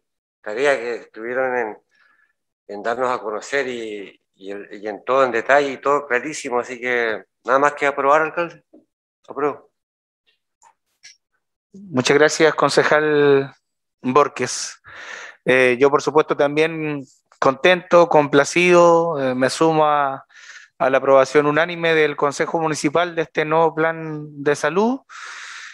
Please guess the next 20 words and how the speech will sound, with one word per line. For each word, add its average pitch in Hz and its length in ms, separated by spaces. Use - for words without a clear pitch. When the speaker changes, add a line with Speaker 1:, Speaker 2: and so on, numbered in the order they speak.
Speaker 2:
que 147 480
refleja, 165 480
como 160 300
decía 165 640
en 151 100
mi 151 100
primera 160 280
intervención, 160 920
lo 139 200
que 147 120
esperamos 185 800
y 175 40
lo 160 120
que - 80
aspiramos, 175 720
eh, 147 680
respecto 156 460
de 156 40
tener 156 300
una, 147 460